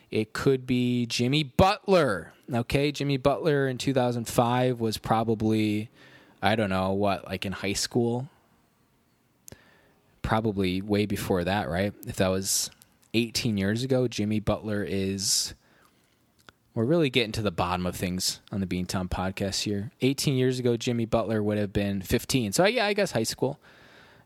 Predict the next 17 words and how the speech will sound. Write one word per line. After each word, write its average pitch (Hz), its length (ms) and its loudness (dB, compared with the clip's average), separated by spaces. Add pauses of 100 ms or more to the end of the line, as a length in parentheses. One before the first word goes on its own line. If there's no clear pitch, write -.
I 131 60 -4
guess 127 220 0
he's, 117 460 0
he's, 147 460 -6
he's 170 220 -2
thirty-three 185 500 2
already. 85 340 0
He's, 110 300 -4
he's 139 180 -4
already 131 240 0
five 101 340 0
years 98 220 -2
older 101 260 -2
than 82 140 -4
I 87 160 -2
am. 76 240 -8 (1120)
Um, 98 560 -4